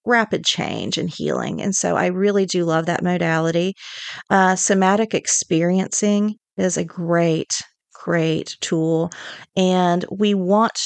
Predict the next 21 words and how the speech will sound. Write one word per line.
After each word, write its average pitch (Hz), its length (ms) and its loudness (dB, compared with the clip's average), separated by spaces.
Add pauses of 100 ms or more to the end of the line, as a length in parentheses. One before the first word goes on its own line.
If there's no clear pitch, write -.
to 180 220 -2
get 175 260 0
in 180 180 0
our 165 160 0
bodies. 165 680 -6 (120)
This 190 200 0
is 269 120 -2
about 160 360 0 (160)
body 160 420 2
<laughs> 190 80 -8
betrayal 165 580 0
trauma. 180 540 -2 (680)
So, 185 480 4
eh, 147 100 -4
somatic 180 540 2
experiencing 175 960 0
and 170 180 0
getting 202 340 2
in 180 100 2
your 165 120 2
body, 165 460 2